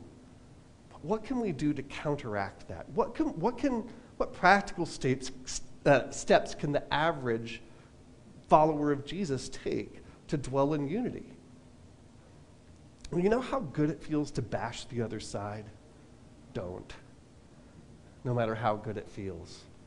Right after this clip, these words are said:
That's a brother or sister we're bashing. Yeah, they're wrong. So wrong. I know. So just say someone's wrong without, like, saying, "Well, they're anti-gospel," or "It's 'cause they hate the church that they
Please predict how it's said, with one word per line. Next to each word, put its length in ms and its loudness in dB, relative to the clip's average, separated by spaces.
That's 200 -10
a 40 -4
brother 380 2
or 40 -4
sister 400 -6
we're 120 -10
bashing. 420 -12
Yeah, 160 2
they're 160 4
wrong. 380 2
So 220 -2
wrong. 340 0
I 100 0
know. 220 -4
So 180 0
just 200 -2
say 120 4
someone's 400 2
wrong 360 2
without, 380 -4
like, 400 -2
saying, 480 -2
"Well, 320 -2
they're 240 -4
anti-gospel," 1080 -6
or 200 -14
"It's 100 -12
'cause 200 -2
they 100 2
hate 280 -2
the 80 -12
church 800 -4
that 120 -14
they 180 -6